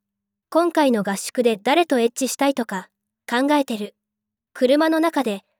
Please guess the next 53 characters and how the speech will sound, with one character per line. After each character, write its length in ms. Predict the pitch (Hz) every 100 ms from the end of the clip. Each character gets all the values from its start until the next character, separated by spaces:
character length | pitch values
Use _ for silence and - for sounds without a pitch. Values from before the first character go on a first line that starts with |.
| _ _ _
隣 320 | - 233 269 302
に 100 | 302
座 260 | - 269
る 100 | 269
ユ 140 | 247 302
イ 100 | 339
が 100 | 247
囁 400 | - - 233 240
い 60 |
た。 180 | - - _ _ _ _ _
ユ 160 | 254 349
イ 100 | 349
は 120 | 226
小 140 | 214
柄 220 | 208 254 269
で 120 | 269
可 200 | 262 262
愛 140 | 320
ら 100 | 339
し 220 | 339 349
い 60 | 302
女 260 | 233 247 269
の 100 | 262
子 100 | 226
で、 220 | 208 - _ _ _ _ _ _ -
い 120 | 302
つ 120 | 349
も 120 | 320
は 100 | 226
控 260 | 190 - 254
え 60 |
め 100 | 269
だ 120 | 269 240
が、 220 | 202 - _ _ _ _ _ _ -
一 220 | 233 277
度 120 | 311
エ 80 | 330
ッ 60 | 320
チ 160 | 330
が 100 | 277
始 240 | 214 208 240
ま 100 | 254
る 100 | 254
と 140 | 196
大 260 | - 226 320
胆 200 | 359 339
な 100 | 262
一 220 | 196 233
面 220 | 233 226
を 80 | 233
見 100 | 226
せ 140 | 240
る。 120 | 208